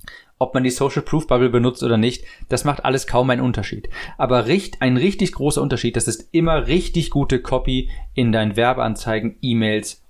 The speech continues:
und so weiter. Wenn dir diese Episode gefallen hat, dann gib mir unbedingt eine Fünf-Sterne-Bewertung.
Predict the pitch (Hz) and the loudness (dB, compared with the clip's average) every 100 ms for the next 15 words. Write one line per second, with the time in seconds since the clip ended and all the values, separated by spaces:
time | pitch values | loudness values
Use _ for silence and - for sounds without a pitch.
0 | - 117 101 101 90 - - - - - | -4 -2 0 0 0 -4 -12 -20 -16 -14
1 | - - _ _ 127 185 185 180 175 175 | -14 -18 _ _ 0 2 2 2 4 2
2 | 139 151 139 - 151 170 160 160 - 120 | 2 0 0 2 2 2 2 0 -4 -2
3 | 131 151 156 - - 113 175 - 147 151 | 0 0 -6 -12 -10 -4 -4 -2 -2 0
4 | 156 147 127 135 127 160 - 147 143 135 | 0 -2 -2 -2 0 0 0 0 0 0
5 | 127 135 131 127 127 | 2 2 2 0 -2